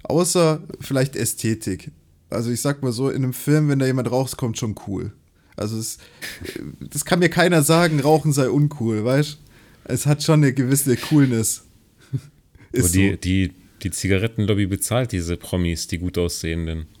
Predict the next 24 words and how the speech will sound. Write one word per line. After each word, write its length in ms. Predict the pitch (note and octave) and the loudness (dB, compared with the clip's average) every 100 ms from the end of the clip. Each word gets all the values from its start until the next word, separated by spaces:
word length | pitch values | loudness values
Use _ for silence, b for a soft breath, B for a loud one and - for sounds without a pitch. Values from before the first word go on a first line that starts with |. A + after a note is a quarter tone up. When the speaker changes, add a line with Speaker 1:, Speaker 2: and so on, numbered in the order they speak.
| _ _ - B B B - | _ _ -14 B B B -4
Speaker 2:
Wenn 160 | F2+ | -2
sie 120 | - | 2
da 100 | A2+ | 4
jemand 200 | G2+ G#2 | 6 6
Speaker 1:
Ja. 60 | G2+ B2+ | 4 4
Speaker 2:
Hässliches 220 | C#3+ B2 A2+ | 4 2 0
hinstellen 440 | C3 - C3+ C3+ | -2 2 2 4
würden, 220 | B2+ C3 | 4 2
dann 100 | B2 | 2
wär's 240 | A2+ A#2 - | 2 0 -2
nicht 140 | - | -4
so 120 | - - | -6 -6
cool. 160 | E2 D#2 - _ _ - B B _ | -8 -8 -10 _ _ -20 B B _
Speaker 1:
Ja, 120 | - A2 | -12 -6
aber 220 | C3+ C3+ | 0 0
jetzt 140 | B2+ | 0
stell 160 | - D3+ | 0 2
dir 100 | D3 | 2
zum 120 | D3 | 2
Beispiel 260 | C#3+ C#3+ C#3+ | 2 2 0
mal 80 | |
Kurt 320 | C3 - D3+ D3+ | 2 2 0 0
Cobain 400 | C3 A#2+ C#3+ D#3+ | -2 2 0 0
vor, 540 | - C#3 C#3 C#3+ C#3+ | -2 2 2 2 -2